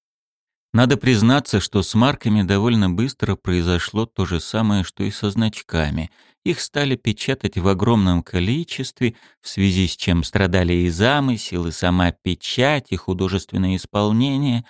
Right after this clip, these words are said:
Найти что-то стоящее в беспрерывном потоке ширпотреба становилось всё труднее. Но всё же, в отличие от значков, здесь процесс поддавался контролю,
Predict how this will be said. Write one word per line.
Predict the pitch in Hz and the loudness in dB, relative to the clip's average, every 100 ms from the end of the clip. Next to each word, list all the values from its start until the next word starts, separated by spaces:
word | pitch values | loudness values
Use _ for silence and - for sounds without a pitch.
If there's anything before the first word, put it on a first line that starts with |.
| _ _ _ _ | _ _ _ _
Найти | 113 127 190 | 2 2 2
что-то | 170 - 147 131 | 0 0 -2 -2
стоящее | - 175 165 120 120 113 98 | 0 2 2 2 2 2 2
в | |
беспрерывном | 95 117 - 117 131 143 135 127 117 | 0 -2 -2 2 4 4 4 4 2
потоке | - 117 - 135 127 - 110 | 0 -2 0 -2 -2 -2 -2
ширпотреба | - 123 107 107 - - 160 151 101 | 0 -2 -2 -4 -4 -2 0 2 0
становилось | - 101 98 98 151 143 123 | 0 0 2 2 0 -2 -4
всё | - 131 | -6 -6
труднее. | 131 - 131 - 107 104 92 80 69 - _ _ _ - | -6 -4 -4 2 4 6 4 4 0 -6 _ _ _ 0
Но | 90 | 0
всё | - 127 160 | 2 2 2
же, | 107 | 2
в | |
отличие | 92 - 90 - 95 | 0 0 -2 0 0
от | 87 | 0
значков, | 98 92 - - 165 131 | 2 2 0 -2 -2 -2
здесь | 92 117 - | 0 -2 0
процесс | - 87 - 123 - | -4 -4 -2 -4 -4
поддавался | 127 120 151 151 147 123 85 - | -8 -8 -6 -4 0 0 0 -6
контролю, | - 87 82 - 95 87 80 | -8 -4 -4 -2 0 0 -2